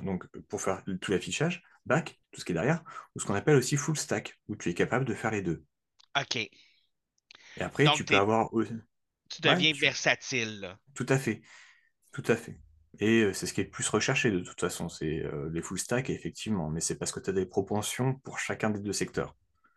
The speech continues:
Speaker 1: Mais tu peux être un excellent programmeur front et, euh, et être, euh, et, et trouver facilement du boulot. Enfin, voilà, c'est pas
Speaker 2: C'est, c'est, ils vont pas juste faire comme, « Hum, nous, on veut quelqu'un qui fait les deux. » Tu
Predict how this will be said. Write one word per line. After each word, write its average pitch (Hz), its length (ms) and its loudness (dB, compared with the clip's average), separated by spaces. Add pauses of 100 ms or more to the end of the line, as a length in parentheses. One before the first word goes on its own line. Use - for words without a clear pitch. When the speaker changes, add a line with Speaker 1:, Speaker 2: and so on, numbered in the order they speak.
(400)
Speaker 1:
Mais 98 80 0
tu - 120 0
peux 104 120 0
être 101 200 2
un 104 220 0
excellent 131 320 4
programmeur 92 540 -2
front 135 260 0 (140)
et, 87 220 -2
euh, 80 100 -4 (480)
et 95 80 4
être, 98 300 -2
euh, 76 360 0
et, 87 540 -2
et 92 40 -4
trouver 104 240 -2
facilement 104 400 -2
du 104 140 -8
boulot. 113 540 0
Enfin, - 200 -8 (100)
voilà, 92 200 -2
c'est - 160 -12
pas 92 400 -14 (800)
Speaker 2:
C'est, 107 220 -4
c'est, 131 300 0
ils 110 240 -6
vont 147 160 2
pas 156 160 0
juste 156 180 -4
faire 156 220 2
comme, « 135 180 -2 (100)
Hum, 156 220 -4
nous, 170 120 -2
on 180 100 4
veut 170 100 -2
quelqu'un 165 320 0
qui - 80 -10
fait 165 140 2
les 156 160 2
deux. » 147 640 -2 (400)
Tu - 80 -16